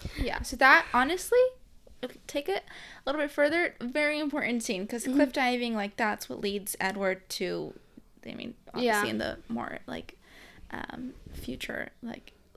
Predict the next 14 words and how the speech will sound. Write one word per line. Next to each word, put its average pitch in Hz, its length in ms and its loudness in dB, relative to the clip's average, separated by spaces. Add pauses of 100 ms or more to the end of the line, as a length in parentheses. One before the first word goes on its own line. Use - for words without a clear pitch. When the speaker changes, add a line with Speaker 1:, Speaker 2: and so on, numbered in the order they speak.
Speaker 2:
Mm-hmm. 254 240 0
Speaker 1:
leads 240 300 0
him 247 180 -4
to 233 140 -4
the 220 100 -2
Volturi, 233 640 -6
and 226 180 -2
also, 226 440 -6
like, - 240 -12 (260)
he - 200 -12
turns 220 320 -8
into 247 240 -8
a 277 120 -6
werewolf, 302 420 -12